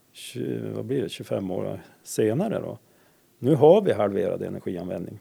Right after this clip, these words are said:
på hela fastighetsbeståndet. Så vi har gått från en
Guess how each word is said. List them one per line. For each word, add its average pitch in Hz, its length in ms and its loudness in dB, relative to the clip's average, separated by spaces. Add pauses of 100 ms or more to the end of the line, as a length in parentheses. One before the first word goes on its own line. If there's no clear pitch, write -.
på 113 100 0
hela 127 400 2
fastighetsbeståndet. 101 920 -6 (480)
Så 120 120 -10
vi 120 40 0
har 131 80 2
gått 170 260 2
från 120 280 0
en 104 200 -6